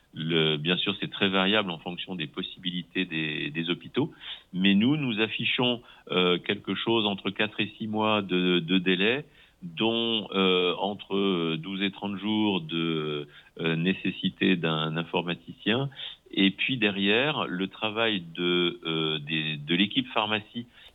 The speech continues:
pour choisir les règles qu'ils vont mettre et, euh, se préparer à fonctionner, bah,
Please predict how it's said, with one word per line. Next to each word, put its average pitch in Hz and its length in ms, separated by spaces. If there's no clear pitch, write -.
pour 131 200
choisir 120 360
les 110 120
règles 107 300
qu'ils 98 220
vont 95 120
mettre 104 440
et, 98 320
euh, 82 180
se - 160
préparer 92 480
à 90 100
fonctionner, 95 580
bah, 90 220